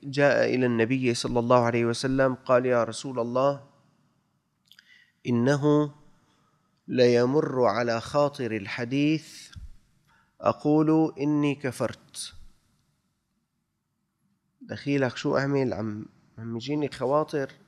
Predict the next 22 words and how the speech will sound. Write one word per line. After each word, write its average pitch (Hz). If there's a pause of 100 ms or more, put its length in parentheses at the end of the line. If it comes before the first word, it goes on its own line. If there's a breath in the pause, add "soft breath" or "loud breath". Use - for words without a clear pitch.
(720 soft breath)
ما 139
م-، 120 (140)
مزعجة 139
جدًا. 123 (880)
عم 117
يجيني 135
خواطر 135 (1300)
لو 135 (220)
أطل-، - (140)
لو 131
أطلعتك 170
عليها 143
لكفرت. 117 (160)
إذا 131
هلأ 147
بحكيها، 127 (520 loud breath)
كون 160
أنا 147
عم 127
بتكلم 135
بكلام 123
كفر. -